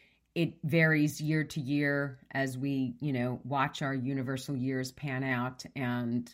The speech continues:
you know, how everything times out in our Gregorian calendar, which is, you know, obviously how we're measuring time. But as we're understanding the measurement of time through astrology's eyes, we are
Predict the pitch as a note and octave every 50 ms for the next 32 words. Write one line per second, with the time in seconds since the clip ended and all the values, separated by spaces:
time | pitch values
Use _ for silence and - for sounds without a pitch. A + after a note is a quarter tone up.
0 | - - C#3 B2 A#2 A#2+ B2+ C3 B2+ B2 B2 A#2+ C3 B2+ C3 B2 C3 C3+ B2+ -
1 | C#3 B2+ C3 C#3 C#3+ B2 C3 B2 C3 C#3 - - C#3 C3 B2+ B2+ A#2+ C3 A#2+ A#2
2 | C3 B2+ B2+ C3 B2+ B2+ C3 C3+ C3+ - C3+ A#2+ A#2+ B2 B2 B2 A#2+ A#2+ A#2+ A#2+
3 | B2 - C#3 C3 - A#2+ B2 B2 A#2+ - - - B2 A#2 A#2+ B2 C3+ C3 - -
4 | E3 C#3 C3 D3 C3 - D#3+ D#3 D3 C#3 C3+ C3+ B2 C#3 C3+ C3 C3 C3 - -
5 | D3 C#3 C3 B2+ C3 B2+ B2+ B2+ - - - - - - - - - - _ _
6 | - D#3+ D3+ - - E3 E3 D#3+ D#3+ - E3+ E3+ E3 D#3+ D#3+ D3+ - - F3 F#3
7 | F3 F3+ D#3+ - F#3 F3 E3 D#3+ D3+ C3+ C#3 C#3 C#3+ D3 D3+ B2 C#3+ C#3+ C3+ B2+
8 | B2 A#2+ - E3 D#3+ D3+ D3 C3+ B2+ C3+ C3+ A#2+ A2+ - - - G#3 G3+ G#3 G3+
9 | F#3 D3+ C3 C#3+ C3+ B2 D3 B2 B2 B2+ B2 B2 B2 A#2 - - - - - -
10 | - _ _ - C3 B2 C3 C#3+ C#3 C3+ B2+ B2 - C3 C3+ C3+ C3 C3